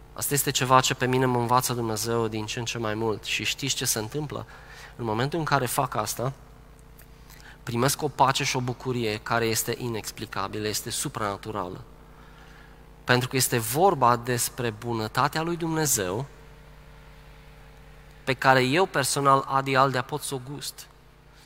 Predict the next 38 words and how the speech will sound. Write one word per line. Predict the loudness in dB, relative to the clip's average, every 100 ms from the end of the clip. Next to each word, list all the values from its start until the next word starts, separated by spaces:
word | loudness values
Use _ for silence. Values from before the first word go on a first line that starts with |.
| -12
Și | -4 4
mai | 8 8
apoi, | 6 0
când | 2 -2
vorbesc | -2 -2 -4 -2
cu | 4
alții | 4 4 -4
în | -4
jurul | -2 0
meu | 0
și | 0 -2
vorbesc | 0 0 -2 -2
deseori | -2 -2 -2 -4 -4
cu |
oameni | 4 4 4 0
și | -2 -4
încerc | -4 -2
să-i | 0 -2
încurajez, | -2 2 2 4 0 0 -6 -18 -20 -20 -20 -20 -20 -12
vorbesc | 2 4 6 2 2
din | 0
ce | 2
îmi | 4
vorbește | 4 2 0 0
Dumnezeu, | 0 0 2 2 2
nu | 0
din | 0 0 0 -4 -12 -20 -20 -18 0
teorie. | 4 4 4 2 0 -8 -20 -20 -20 -20 -20 -20 -20 -20 -20 -4
Vorbesc | 0 2 2 2
din | 2 2 0
lucruri | -2 -6 -4
practice | 2 2 2 -6 -6
pe | -6
care | -2 -2
Dumnezeu | -2 -6 -2 0
mi | 2
le-a | 0
spus. | -2 -6 -6 -6